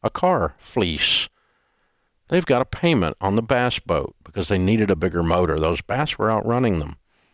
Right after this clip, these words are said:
Most people buy crap all the time on payments. You're gonna stop that, and you're gonna get out of debt. Once you're debt-free, everything but the house, and by the way, if you do this with great intensity,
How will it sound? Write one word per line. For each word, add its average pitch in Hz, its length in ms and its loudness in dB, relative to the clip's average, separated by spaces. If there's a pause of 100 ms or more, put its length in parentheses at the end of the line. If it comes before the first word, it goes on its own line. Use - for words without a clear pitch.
(1300)
Most 123 280 2
people 98 260 0
buy 92 280 0
crap 80 520 -2 (300)
all 92 240 2
the 117 80 2
time 80 340 -2
on 82 160 0
payments. 78 540 -4 (380)
You're 85 200 2
gonna 92 180 0
stop 82 400 -2
that, 78 280 -2
and 90 100 -2
you're 82 80 0
gonna 85 140 0
get 78 140 -2
out 80 140 0
of 78 120 -4
debt. - 220 -10 (640)
Once 110 280 0
you're 160 80 -2
debt-free, 120 560 2
everything 92 320 2
but 82 100 -2
the 90 100 0
house, 90 360 0
and 101 100 0
by 123 140 2
the 117 80 2
way, 107 160 2
if - 100 -4
you 104 60 -4
do 131 100 2
this 104 220 0
with - 180 -16
great 135 420 2
intensity, 82 760 -2